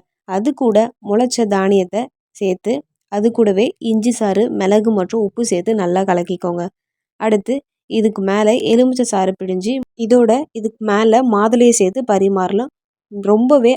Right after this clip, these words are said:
ஆரோக்கியமான காலை டிஃபனாக இதை பயன்படுத்தலாம். இதுவரை நம்ம வீடியோல குல்கர் அரிசியை பத்தியும், குல்கர் அரிசியை பயன்படுத்தும் முறை, அதோட மருத்துவ நன்மைகள், அதை பயன்படுத்தி செய்யக்கூடிய ரெசிபியை பத்தி பார்த்தோம்.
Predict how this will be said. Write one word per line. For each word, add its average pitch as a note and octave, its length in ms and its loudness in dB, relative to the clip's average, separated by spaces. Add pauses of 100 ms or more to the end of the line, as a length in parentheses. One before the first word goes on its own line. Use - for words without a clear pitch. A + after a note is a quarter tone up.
(140)
ஆரோக்கியமான A3 760 0 (460)
காலை A3 320 0
டிஃபனாக G#3 580 -2
இதை A3 180 2
பயன்படுத்தலாம். F3+ 680 -4 (400)
இதுவரை B3 340 4
நம்ம G3 200 0
வீடியோல F#3 400 2 (180)
குல்கர் A#3+ 400 0
அரிசியை G3 320 -2
பத்தியும், F#3+ 440 -4
குல்கர் A#3 380 -2
அரிசியை G3+ 260 -2
பயன்படுத்தும் F#3 600 -6
முறை, F#3+ 180 -4 (300)
அதோட G3 280 -2
மருத்துவ G3+ 400 0
நன்மைகள், F#3 540 -4 (240)
அதை F#3+ 240 -6
பயன்படுத்தி G#3+ 500 -4
செய்யக்கூடிய F#3+ 480 -2
ரெசிபியை F#3+ 420 -2
பத்தி F3+ 220 -6
பார்த்தோம். G3+ 400 -10